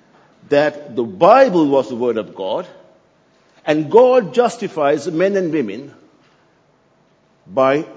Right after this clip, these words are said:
his grace and not by their good works. And we, who are the followers of this Reformed movement, we call ourselves Reformed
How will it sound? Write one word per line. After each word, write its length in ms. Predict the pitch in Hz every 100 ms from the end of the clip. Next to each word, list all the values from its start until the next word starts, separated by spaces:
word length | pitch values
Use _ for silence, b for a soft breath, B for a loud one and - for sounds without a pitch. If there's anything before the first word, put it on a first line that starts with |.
| -
his 260 | 294 -
grace 760 | - - 143 101 85 - - - _ _ _
and 280 | 104 110 104
not 300 | 131 160 -
by 260 | 113 107 104
their 180 | 113 107
good 220 | 98 110
works. 520 | 101 135 - - - _ _ _ _ _ _ _ _ _ _ _ _ _ _ _ _ _ _ _ _ b b b b b
And 280 | 139 131 139
we, 440 | 214 262 254 - - - -
who 100 | 147
are 60 | 139
the 80 |
followers 540 | 143 - 156 190 196 170
of 100 | 127
this 160 | 131
Reformed 560 | 120 120 - 143 135 110
movement, 420 | 117 120 101 101 - b b b -
we 80 |
call 260 | 110 156 131
ourselves 380 | 120 - 123 110
Reformed 800 | 117 123 - - 143 107 113 113